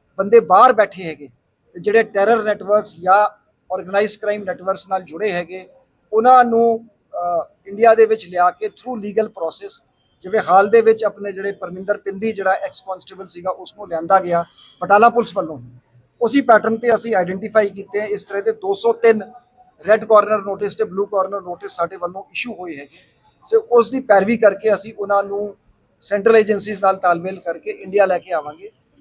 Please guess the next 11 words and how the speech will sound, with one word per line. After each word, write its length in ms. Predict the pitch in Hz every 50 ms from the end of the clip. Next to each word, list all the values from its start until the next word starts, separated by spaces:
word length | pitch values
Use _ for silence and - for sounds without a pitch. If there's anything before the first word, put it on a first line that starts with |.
| _ _ _ _ _ _ _
ਤੇ 80 | 220
ਉਹਨਾਂ 340 | 220 220 226 226 226 226 220
ਦਾ 100 | 220 240
ਪੂਰਾ 320 | 233 - - 233 254 262 262
ਨੈਟਵਰਕ 480 | 233 220 208 208 190 208 202 202 -
ਜਿਹੜਾ 260 | - - 185 185 196
ਜੇਲ੍ਹਾਂ 400 | 185 185 - 165 160 170 190 196
ਦੇ 100 | 196 214
ਵਿੱਚ 280 | 196 190 196 196 - 196
ਹੈ, 80 | 202 196
ਭਾਵੇਂ 320 | _ - 180 165 165